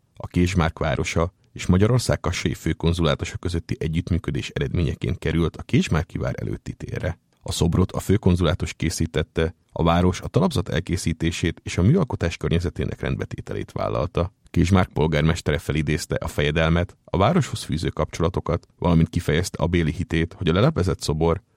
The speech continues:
nem csak a Tököli család emlékének szentelt vártárlatának teljes értékű része lesz, hanem Szlovákia és Magyarország közötti egyre fejlődő baráti kapcsolatok jelképe is. Végezetül köszönetet mondott a szobor alkotójának, Györfi Lajos szobrászművésznek,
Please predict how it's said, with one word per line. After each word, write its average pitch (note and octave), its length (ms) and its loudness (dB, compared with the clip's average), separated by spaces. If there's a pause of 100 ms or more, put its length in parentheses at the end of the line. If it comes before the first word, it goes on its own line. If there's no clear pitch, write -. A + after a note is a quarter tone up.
(120)
nem G2 120 4
csak - 180 -4
a - 40 -2
Tököli F#2 320 0
család D2+ 340 0
emlékének E2 540 0
szentelt D#2+ 460 -2
vártárlatának D2+ 840 0
teljes F2 360 -2
értékű - 380 -4
része - 320 -4
lesz, D#2 300 -6 (140)
hanem E2+ 200 2
Szlovákia E2 540 2
és - 180 -2
Magyarország A2 560 0
közötti - 420 -4
egyre C#3 220 2
fejlődő E2 480 0
baráti F2 360 0
kapcsolatok - 520 -8
jelképe - 520 -4
is. - 260 -6 (140)
Végezetül F2 580 2
köszönetet - 500 0
mondott E2+ 320 0
a - 20 -14
szobor E2+ 300 -2
alkotójának, E2+ 840 0 (260)
Györfi G2 300 0
Lajos C2 220 0
szobrászművésznek, E2 1040 -2